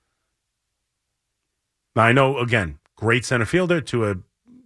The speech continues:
probably below average outfielder who started his career as a third baseman for Milwaukee. So I get that part of it. Defense does play a part of the game, but just as far as, like, dangerous hitter,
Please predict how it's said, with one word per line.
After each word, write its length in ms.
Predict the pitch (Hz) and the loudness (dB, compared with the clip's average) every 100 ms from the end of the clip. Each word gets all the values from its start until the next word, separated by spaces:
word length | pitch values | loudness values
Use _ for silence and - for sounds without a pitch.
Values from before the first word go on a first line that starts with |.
| _ | _
probably 320 | - 151 135 | 0 0 0
below 380 | 95 90 98 95 | -4 -6 -4 -2
average 320 | 90 90 87 | -2 -4 -4
outfielder 420 | 90 87 95 90 | -6 -4 -6 -6
who 80 | 92 | -8
started 300 | 85 101 101 | -6 -4 -4
his 100 | 90 | -6
career 240 | - 92 92 | -10 -8 -8
as 120 | 82 | -8
a 40 | |
third 220 | 78 85 | -12 -12
baseman 320 | 78 101 - 85 | -6 -6 -8 -12
for 140 | 85 | -12
Milwaukee. 540 | 85 76 101 - 73 - _ _ _ _ | -10 -4 -4 -4 -10 -20 _ _ _ _
So 240 | - 135 - | -2 -2 0
I 100 | - | -2
get 220 | 139 120 | 2 2
that 160 | 117 101 | 2 2
part 200 | 107 104 | 2 2
of 40 | |
it. 160 | 120 110 | 0 -2
Defense 380 | 110 101 110 98 | -4 0 -2 0
does 160 | 110 | -2
play 180 | 95 110 | 0 0
a 60 | 92 | 2
part 180 | 104 101 | 2 0
of 60 | |
the 80 | 95 | 0
game, 240 | 104 107 | -2 0
but 180 | 101 87 | -2 -4
just 260 | - 196 - | -6 -8 -10
as 120 | 107 | -12
far 220 | 117 110 | -8 -6
as, 120 | 104 | -6
like, 220 | 98 92 87 _ _ _ _ _ _ _ - | -6 -10 -12 _ _ _ _ _ _ _ -20
dangerous 580 | 101 139 160 127 127 - | -2 0 2 2 -2 0
hitter, 360 | 135 180 175 | 0 0 -2